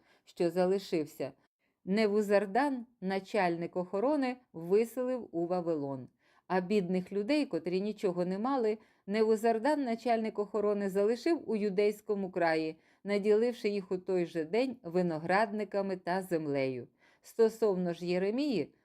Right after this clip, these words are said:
то вавилонський цар Навуходоносор віддав Невузарданові, начальнику охорони, такий наказ: "Візьми його і приділи йому свою увагу,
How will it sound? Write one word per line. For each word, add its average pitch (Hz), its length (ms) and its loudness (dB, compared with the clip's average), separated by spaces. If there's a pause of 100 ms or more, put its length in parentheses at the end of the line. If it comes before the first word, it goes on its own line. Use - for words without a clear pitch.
то 208 120 0
вавилонський 240 680 2
цар 226 440 2
Навуходоносор 196 1000 -4
віддав 190 540 0 (120)
Невузарданові, 185 1000 -2
начальнику 214 640 -2
охорони, 196 460 -2
такий 233 320 -6
наказ: 139 520 -4 (500)
"Візьми 254 420 0
його 151 400 -2 (200)
і 214 140 -2
приділи 202 520 2
йому 254 300 -4
свою 180 400 -2
увагу, 196 600 -4